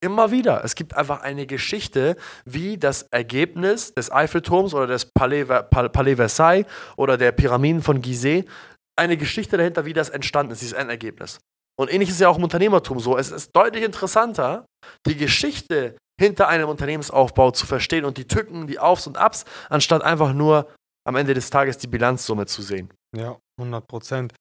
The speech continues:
Speaker 2: Am Ende des Tages kauft man ja nicht nur bei dem Unternehmen, weil es vielleicht unbedingt das aller-, allerbeste Produkt zu bieten hat, sondern vielleicht, wenn man sich, wie du schon sagst, mit der Geschichte identifizieren kann, vielleicht kann man sich mit dem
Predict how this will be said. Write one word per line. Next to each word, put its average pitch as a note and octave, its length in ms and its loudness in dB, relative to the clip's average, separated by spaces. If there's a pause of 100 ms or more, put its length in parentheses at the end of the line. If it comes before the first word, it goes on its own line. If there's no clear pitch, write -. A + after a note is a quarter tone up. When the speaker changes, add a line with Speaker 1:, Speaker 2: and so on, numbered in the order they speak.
(180)
Speaker 2:
Am B2 100 -4
Ende D#3 220 2
des D3 160 0
Tages D3+ 500 4 (760)
kauft F3 340 4
man D#3 180 4
ja D3+ 160 4
nicht D#3+ 320 -2
nur D#3 420 4 (320)
bei C#3+ 80 4
dem D#3+ 160 4
Unternehmen, D3+ 520 0
weil C3+ 140 4
es C3 140 -6
vielleicht C#3+ 400 -2
unbedingt C3+ 380 -2
das B2 240 -4
aller-, F3 220 6
allerbeste D#3 440 2
Produkt D3 400 -8
zu D3+ 160 -8
bieten E3+ 300 -4
hat, E3+ 220 0 (280)
sondern D3 240 2
vielleicht, D3 320 4
wenn C#3+ 120 2
man C#3 120 0
sich, C3+ 300 -8 (160)
wie C3 100 -6
du C#3 120 -4
schon C3 200 -6
sagst, D3 320 2
mit B2 120 -8
der B2+ 80 -6
Geschichte D3+ 380 -6
identifizieren C#3 640 -6
kann, C3 240 -2
vielleicht C3 240 -4
kann D#3 140 -2
man D3+ 120 2
sich C3+ 200 -10
mit C#3 180 -4
dem C3 220 0